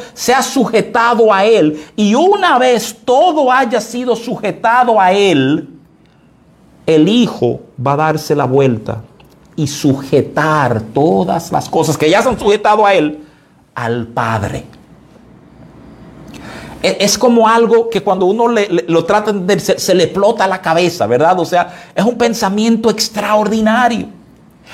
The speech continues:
Pero, pero consideren todo lo que le he hablado. De nuevo, parte del impacto, parte de la razón por la cual todo este pasaje que hemos examinado hoy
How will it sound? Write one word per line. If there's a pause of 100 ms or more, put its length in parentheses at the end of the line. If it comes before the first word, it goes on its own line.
(120)
Pero, (180)
pero
consideren
todo
lo
que
le
he
hablado. (200)
De
nuevo, (340)
parte
del
impacto,
parte
de
la
razón
por
la
cual
todo
este
pasaje
que
hemos
examinado
hoy